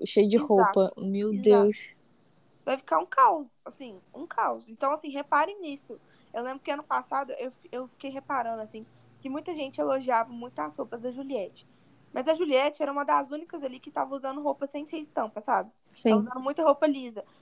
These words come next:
Speaker 2: E a,
Speaker 1: Uhum.
Speaker 2: e a roupa lisa, no contraste da quantidade de cenário, ela soa melhor mesmo.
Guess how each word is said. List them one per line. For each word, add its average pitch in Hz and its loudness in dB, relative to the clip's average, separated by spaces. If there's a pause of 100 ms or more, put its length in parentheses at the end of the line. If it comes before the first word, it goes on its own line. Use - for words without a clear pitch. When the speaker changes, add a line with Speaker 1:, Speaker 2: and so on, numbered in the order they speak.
(100)
Speaker 2:
E 226 4
a, 214 6
Speaker 1:
Uhum. 208 0
Speaker 2:
e 285 0
a 277 4
roupa 302 -2
lisa, 277 -8
no 254 -12
contraste 269 -4
da 294 -8
quantidade 247 -8
de - -20
cenário, 247 -8
ela 269 -2
soa 330 0
melhor 233 -10
mesmo. 196 -20